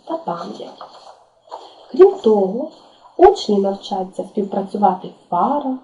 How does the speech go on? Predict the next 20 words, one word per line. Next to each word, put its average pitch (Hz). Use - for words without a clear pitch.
для 226
досягнення 214
спільної 208
мети, 190
а 190
також 294
конкурентноспроможності 196
та 185
впевненості 269
у 208
своїх 175
силах 254
та 233
знаннях. 208
Ідеальна 208
пара 185
отримала 180
грамоту 226
та 185
подарунок. 220